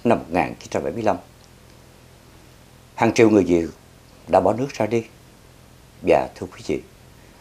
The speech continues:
đến hôm nay, sau bốn mươi lăm năm, người Việt vẫn tìm cách bỏ nước ra đi bằng mọi phương tiện, bằng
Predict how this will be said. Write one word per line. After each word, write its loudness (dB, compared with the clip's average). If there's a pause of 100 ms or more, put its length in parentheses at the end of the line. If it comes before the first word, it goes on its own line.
(240)
đến 0
hôm -4
nay, -2
sau -4
bốn -2
mươi -2
lăm -2
năm, -2 (1000)
người 8
Việt 4 (600)
vẫn 4 (140)
tìm 2 (100)
cách -2 (300)
bỏ 2
nước -6
ra -6
đi -8 (600)
bằng 0 (400)
mọi 2
phương -6
tiện, 0 (760)
bằng 2